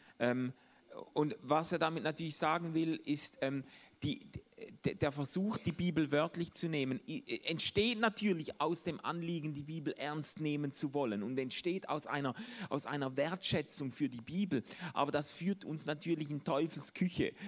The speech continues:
äh, <laughs> an, an ganz vielen Stellen, weil, wa-, also erstens mal müsste man sich fragen, was heißt denn wörtlich nehmen? Also wenn Jesus sagt, "Ich bin die Tür", äh, habe ich dann das Gefühl, Jesus hat ausgesehen wie eine Tür. Dann sage ich, "Ja, nein, das ist natürlich, das ist ja ein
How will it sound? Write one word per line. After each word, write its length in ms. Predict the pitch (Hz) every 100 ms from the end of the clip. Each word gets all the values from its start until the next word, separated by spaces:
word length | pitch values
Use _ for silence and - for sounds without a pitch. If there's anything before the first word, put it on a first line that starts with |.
| 180
äh, 180 | 120 139 - 165
<laughs> 240 | 151 220 185
an, 160 | 143
an 180 | - 151
ganz 300 | 151 160 160
vielen 320 | - 165 156
Stellen, 380 | 143 - 143 147
weil, 220 | 123 113
wa-, 120 | - -
also 240 | 143 139 135 190
erstens 300 | - 180 165
mal 140 | 165 151
müsste 240 | 147 151
man 140 | 139
sich 120 | 135 131
fragen, 260 | 135 127
was 200 | 127 -
heißt 300 | 113 156 -
denn 160 | 151 117
wörtlich 460 | 123 123 - 110
nehmen? 400 | 113 85 71 69 - - -
Also 200 | 117 123
wenn 140 | 135
Jesus 340 | 135 160 147
sagt, 280 | 131 143 -
"Ich 120 | 127
bin 200 | - 147
die 140 | 120 110
Tür", 380 | - 139 180 190 - - - -
äh, 180 | 101 -
habe 220 | 123 143 147
ich 60 |
dann 160 | 156 147
das 140 | 139
Gefühl, 340 | 127 123 151 160
Jesus 360 | 147 165 156
hat 100 | 160
ausgesehen 600 | 117 135 147 147 139 139
wie 80 | 131
eine 160 | 143 139
Tür. 400 | 175 147 101 - - - -
Dann 100 | 113
sage 160 | 123
ich, 40 | 120
"Ja, 60 |
nein, 140 | 131 143
das 200 | 117 117
ist 120 | 139
natürlich, 440 | 135 120 139 113 151 175
das 120 | -
ist 60 | 113
ja 140 | 117
ein 140 | 113